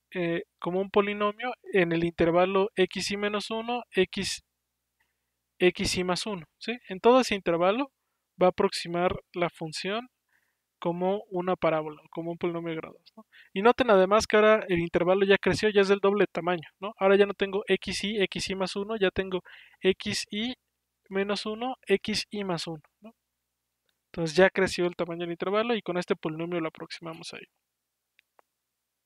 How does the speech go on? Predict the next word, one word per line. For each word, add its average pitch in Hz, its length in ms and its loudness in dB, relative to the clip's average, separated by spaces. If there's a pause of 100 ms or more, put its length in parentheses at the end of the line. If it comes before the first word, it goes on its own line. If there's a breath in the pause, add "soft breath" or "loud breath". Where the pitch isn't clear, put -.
(1800 loud breath)
Entonces, 247 480 2